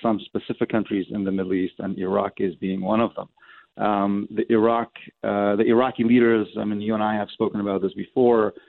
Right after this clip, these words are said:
have always, uh, expressed concern that they do not want their, uh, country to be the, uh, battleground between the United States,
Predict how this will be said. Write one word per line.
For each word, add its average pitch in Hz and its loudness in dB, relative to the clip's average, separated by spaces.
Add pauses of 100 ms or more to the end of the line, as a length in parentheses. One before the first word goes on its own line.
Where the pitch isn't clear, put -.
(140)
have 104 0
always, 113 4 (280)
uh, 104 -2
expressed - -2
concern 113 0
that 101 0 (100)
they 101 2
do 92 -4
not 104 -2
want 101 -4
their, 98 2 (120)
uh, 98 0 (100)
country 127 0
to 110 2
be 104 0
the, 95 2 (140)
uh, 95 -4
battleground 104 -2
between 98 -6
the 95 -4
United 95 -4
States, 98 2